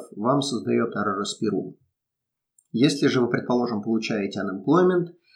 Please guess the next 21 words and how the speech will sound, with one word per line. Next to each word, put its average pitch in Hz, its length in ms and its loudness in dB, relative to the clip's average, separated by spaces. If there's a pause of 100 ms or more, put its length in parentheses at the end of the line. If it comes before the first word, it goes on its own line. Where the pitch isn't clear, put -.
(200)
если 131 340 2
у 117 120 2
вас 110 240 -4
есть 104 260 -2
роялти, 123 460 4
вы 104 100 -2
написали 110 480 -4
книгу 113 400 0
или 98 160 -2
нарисовали 107 460 -6
картину, - 520 -2
и 95 60 -6
вы 104 80 -4
получаете, 104 800 -4 (480)
э, - 40 -8 (280)
с - 480 -14 (880)
проката - 460 0
этой 101 200 -4
картины 110 500 0
или 98 200 -4
книги 107 440 0